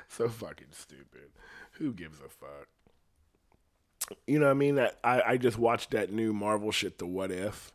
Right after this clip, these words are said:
You know, and they take all these, uh, what if scenarios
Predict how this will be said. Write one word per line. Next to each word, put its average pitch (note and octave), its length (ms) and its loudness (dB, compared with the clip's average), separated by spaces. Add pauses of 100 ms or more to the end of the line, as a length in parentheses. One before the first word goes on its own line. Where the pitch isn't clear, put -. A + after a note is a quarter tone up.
(680)
You E2 120 -12
know, F2 240 -10
and F2 80 -10
they E2 100 -12
take E2+ 280 -10
all E2 180 -10
these, D#2+ 400 -14 (640)
uh, C2 500 -16
what D#2+ 360 -12
if D#2+ 800 -14 (340)
scenarios F2 1080 -8